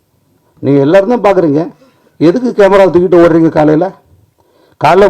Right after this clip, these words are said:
மூணு மணிக்கு காட்சி போடுறீங்க, அந்த சினிமாவை போய் காட்டுக்கிட்டு இருக்கீங்க. மக்கள் கருத்துன்னு கொண்டாடுறீங்க. ஒரு நல்ல சினிமா யாராவது போய் எடுத்துறீங்களா நீங்க? அவங்களோட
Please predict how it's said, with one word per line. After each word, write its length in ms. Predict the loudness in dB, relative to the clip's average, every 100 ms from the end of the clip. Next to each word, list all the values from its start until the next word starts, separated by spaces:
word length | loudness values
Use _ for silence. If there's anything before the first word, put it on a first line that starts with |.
| 2
மூணு 140 | 2 2
மணிக்கு 220 | 2 2
காட்சி 200 | 0 0 -2
போடுறீங்க, 280 | -2 0 0 0
அந்த 120 | -2 -2
சினிமாவை 300 | -2 0 0
போய் 160 | -2 -2
காட்டுக்கிட்டு 340 | -2 -4 -8
இருக்கீங்க. 240 | -10 -12 -14 -16 _ _ _ _ _ _ -8
மக்கள் 280 | 0 0 2
கருத்துன்னு 380 | 0 0 -2 -2
கொண்டாடுறீங்க. 480 | -2 0 -2 -4 -8 -12 _ _ _ -2
ஒரு 100 | 2 4
நல்ல 140 | 2 2
சினிமா 180 | 2 2 2
யாராவது 240 | 2 2
போய் 120 | 0
எடுத்துறீங்களா 420 | 0 -2 -2 0 0
நீங்க? 140 | 0 -4 -10 _ _ -20 -20 _ _ _ _ _ _ _ _
அவங்களோட 220 | -2 0